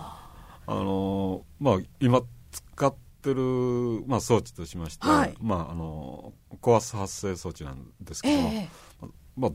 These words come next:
Speaker 1: 大体三万気圧ぐらいまで発生できるような、まあ、小型な機械です。
Speaker 2: でもその三万気圧発生できるような装置を、
Speaker 1: はい。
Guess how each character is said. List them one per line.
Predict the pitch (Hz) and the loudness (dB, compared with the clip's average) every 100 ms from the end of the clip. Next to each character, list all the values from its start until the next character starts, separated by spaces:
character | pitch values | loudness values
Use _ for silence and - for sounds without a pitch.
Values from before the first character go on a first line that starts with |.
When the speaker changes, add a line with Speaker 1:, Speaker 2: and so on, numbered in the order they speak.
| - | 2
Speaker 1:
大 | 107 | 2
体 | 110 - 110 107 - | 2 0 2 2 0
三 | - 98 98 | 4 6 6
万 | 101 107 | 4 2
気 | 113 | 0
圧 | 110 - | -2 -2
ぐ | 113 | 0
ら | 104 82 | 2 2
い | 73 82 | -2 -2
ま | 101 | 0
で | 82 | 0
発 | 73 - 87 - | -2 -2 -2 -2
生 | 87 | -4
で | 80 | -4
き | - | -4
る | 78 | -4
よ | 78 71 | -4 -4
う | |
な、 | 67 | -4
ま | 107 | -4
あ、 | 85 | 2
小 | 107 | 6
型 | 101 - 90 | 6 4 0
な | 87 - - - | 0 -4 -16 -14
機 | - | -6
械 | 78 62 | -4 -6
で | - | -8
す。 | - - - - - - - - - - - - - | -14 -14 -20 -20 -18 -18 -20 -20 -20 -20 -20 -20 -12
Speaker 2:
で | 254 | -6
も | 233 | -6
そ | 233 | -4
の | 233 | -4
三 | - 294 370 | -4 -2 -2
万 | 392 381 | -2 -8
気 | - | 2
圧 | 403 - 233 | 2 2 -2
発 | 226 226 262 | -2 -4 -4
生 | - - 320 | -2 2 4
で | 294 | 4
き | - | 4
る | 294 | 4
よ | 220 | 4
う | |
な | 220 | 2
装 | 285 339 | 4 6
置 | - 202 | 6 2
を、 | 269 226 | 4 4
Speaker 1:
は | |
い。 | 76 | 2